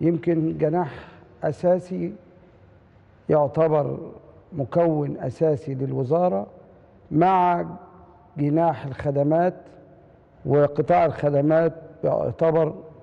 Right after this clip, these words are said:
الجناح الآخر لوزارة الزراعة. قطاع الإرشاد الزراعي بيتكون من حوالي سبع إدارات مركزية، آه، كلهم في أهمية واحدة.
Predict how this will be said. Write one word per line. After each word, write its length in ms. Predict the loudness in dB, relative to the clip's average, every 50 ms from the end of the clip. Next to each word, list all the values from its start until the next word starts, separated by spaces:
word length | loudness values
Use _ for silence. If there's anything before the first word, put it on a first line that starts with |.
| -12 -8
الجناح 480 | -6 -4 0 2 2 2 2 0 0 -4
الآخر 680 | -6 -4 0 2 2 2 2 0 0 0 0 0 -4 -8 -14 -20 -20 -20 -20 -20 -20 -14 -4
لوزارة 440 | 0 2 2 4 4 4 4 2 2 -2
الزراعة. 380 | -4 -4 -4 -4 -4 -4 -6 -8 -12 -20 -20 -20 -20 -18 -18 -20 -20 -20 -20 -20 -20 -20 -20 -20 -20 -20 -6 -4
قطاع 280 | -2 2 2 4 4
الإرشاد 380 | 4 2 0 0 0 2 2 2
الزراعي 500 | 2 2 2 2 4 4 4 4 4 2
بيتكون 760 | 2 2 2 2 2 0 0 0 2 2 2 2 2 0 0
من 160 | -2 -2 -4
حوالي 640 | -4 -2 0 2 4 4 4 2 2 0 -2 -4 -8 -12 -16 -20 -20 -20 -20 -20 -20 -20 -20 -20
سبع 560 | -2 2 2 4 6 6 4 4 2 0 -2 -6 -8 -12 -18 -20 -20 -8 -4
إدارات 580 | -2 2 4 4 4 6 6 4 4 2 0 -2
مركزية، 760 | -4 -4 -4 -2 -2 -2 0 0 2 2 2 2 2 0 -2 -4 -10 -18 -20 -20 -20 -20 -20 -20 -20 -20 -20 -20 -20 -20 -20 -20 -20 -20 -8 -4
آه، 340 | -2 -2 0 -2 -4 -8 -12 -16 -20 -20 -20 -20 -20 -20 -20 -10 -4
كلهم 540 | 0 0 2 4 4 4 4 4 4 2 0
في 260 | 0 -2 0 2 2
أهمية 540 | 2 2 2 2 2 2 4 4 4 4 4
واحدة. 300 | 2 0 -4 -8 -18 -18